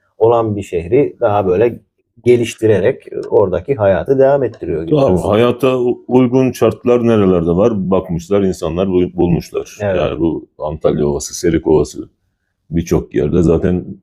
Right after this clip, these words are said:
Speaker 2: bataklık gibi. Yani her yere bir şehir yapayım diye de şartlar da uygun değil.
Speaker 1: E, tabii.
Speaker 2: Bir, orada bir Masa Dağı gibi bir dağ var.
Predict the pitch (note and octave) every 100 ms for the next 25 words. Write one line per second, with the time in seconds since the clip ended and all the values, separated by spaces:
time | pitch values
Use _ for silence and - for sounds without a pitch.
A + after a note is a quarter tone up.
0 | _ D#2 D2 D#2+ - D#2+ - C#2+ D#2+ -
1 | _ _ _ _ _ _ _ - D2+ D#2+
2 | E2+ F2 E2+ C#2 - E2+ F2 F2+ G2 G2
3 | F#2 F2+ E2+ E2 - - G#2 F#2+ E2 D2
4 | C#2+ B1+ - _ - G#2+ C3 C3+ G#2+ E2
5 | _ D2 E2+ F2+ F#2+ - F#2+ F2+ F2+ F2+
6 | F2+ F#2+ F2 - - _ _ _ - D#2
7 | E2 - F2+ D#2+ D#2 D2 D2 D2+ D#2 D2+
8 | D#2+ C#2 C#2+